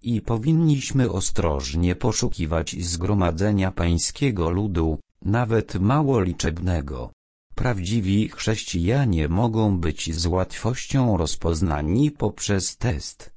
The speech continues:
który mistrz sam ustanowił: "Z owoców ich poznacie je".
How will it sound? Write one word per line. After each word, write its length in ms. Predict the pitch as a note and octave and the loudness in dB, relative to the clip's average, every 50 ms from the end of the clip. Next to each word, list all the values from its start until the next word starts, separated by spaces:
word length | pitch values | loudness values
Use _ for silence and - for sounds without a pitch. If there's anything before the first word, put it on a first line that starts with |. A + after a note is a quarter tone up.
| - - - | -20 -18 -14
który 420 | - - - G#2+ F2+ F2 D#2+ D2+ | -8 -2 0 2 2 2 2 2
mistrz 520 | D2+ D#2+ E2 D#2 D2 - - - - - - | 0 0 -2 -2 -4 -6 -6 -6 -6 -4 -2
sam 400 | - - - G#2+ G#2+ G#2+ E2+ D#2 | -2 -2 0 0 0 2 0 0
ustanowił: 840 | D2+ D#2 D2+ - - - E2 C2+ B1 B1 A#1 A#1 A#1 A#1 A#1 G#1+ - - - _ - | 0 -2 -4 -6 -2 -2 -2 -2 -4 -6 -8 -8 -10 -12 -12 -12 -16 -18 -20 _ -12
"Z 140 | - F2 F2+ | -6 0 2
owoców 800 | G2+ F2+ E2 G2 A2+ - - - A#2+ A2+ G#2 - - - - - | 2 2 2 2 0 0 0 0 0 0 0 -2 -4 -6 -6 -4
ich 200 | G#2 - - - | -6 -6 -6 -4
poznacie 720 | - F#2 F2+ E2 E2 G#2+ A#2+ C3 B2+ - - - A2 A2 | -2 0 0 2 2 2 2 2 0 -2 -2 0 2 4
je". 260 | G#2+ G2+ F2+ D#2 D2 | 4 4 2 2 0